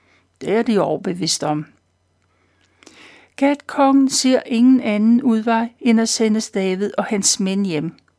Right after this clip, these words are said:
Tidligt næste morgen tager de afsted, og to dage senere er de hjemme. Men der møder dem et frygteligt syn. Deres landsby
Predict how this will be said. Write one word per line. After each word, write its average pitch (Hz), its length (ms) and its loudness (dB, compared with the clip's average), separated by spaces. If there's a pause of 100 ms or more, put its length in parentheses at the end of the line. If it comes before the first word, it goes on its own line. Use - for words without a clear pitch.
(1040)
Tidligt 302 500 0
næste 208 340 -2
morgen 202 440 -2 (100)
tager 277 200 0
de 262 160 0
afsted, 196 420 -2 (760)
og 240 100 -8
to 302 260 -2
dage 233 340 0
senere 196 600 0 (300)
er 233 100 -2
de 240 100 -2
hjemme. 180 480 -2 (1700)
Men 170 500 0 (280)
der 185 140 2
møder 180 440 0
dem 180 340 -4
et 196 160 -4
frygteligt - 840 -6
syn. 156 300 -6 (1000)
Deres 190 340 2
landsby 214 640 -2